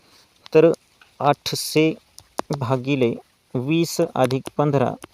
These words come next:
गुणिले चार, आपण इथे दोन क्रिया सोबतच करू, हा गुणाकार आणि हा भागाकार.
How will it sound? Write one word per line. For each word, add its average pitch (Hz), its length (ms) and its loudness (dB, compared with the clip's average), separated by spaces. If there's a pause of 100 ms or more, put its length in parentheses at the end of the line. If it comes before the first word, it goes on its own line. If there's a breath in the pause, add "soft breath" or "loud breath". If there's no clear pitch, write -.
(200)
गुणिले 127 380 -2
चार, - 300 -6 (840 soft breath)
आपण 143 180 -4
इथे 147 160 0 (480)
दोन 165 300 2 (640)
क्रिया 135 280 4
सोबतच 147 440 -2
करू, 117 160 -4 (140)
हा 123 140 0
गुणाकार 131 380 0 (320)
आणि 120 120 -2
हा 208 120 -4
भागाकार. 139 420 2